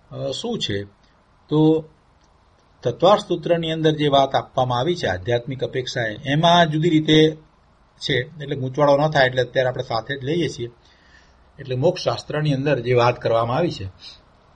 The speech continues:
એમાં દ્રવ્યાર્થિક નય અને પર્યાર્થિક નયને જે કહ્યા છે એ જુદી રીતે કહ્યા છે,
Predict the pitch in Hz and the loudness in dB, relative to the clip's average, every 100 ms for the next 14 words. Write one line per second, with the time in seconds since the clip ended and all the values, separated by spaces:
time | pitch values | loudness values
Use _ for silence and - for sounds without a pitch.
0 | _ _ _ _ _ _ _ - - _ | _ _ _ _ _ _ _ -20 -20 _
1 | _ - 151 170 160 117 113 117 160 156 | _ 4 8 8 8 4 2 8 8 8
2 | 175 170 147 151 143 131 117 117 143 147 | 2 4 6 6 4 0 2 4 6 4
3 | 156 143 131 139 139 127 131 113 143 160 | 0 0 0 2 0 0 2 6 6 6
4 | - 87 - - _ _ _ _ _ _ | 0 -6 -8 -20 _ _ _ _ _ _
5 | _ _ _ - 131 127 123 95 90 104 | _ _ _ -8 -4 0 0 -2 -4 -8
6 | 92 85 - | -8 -10 -14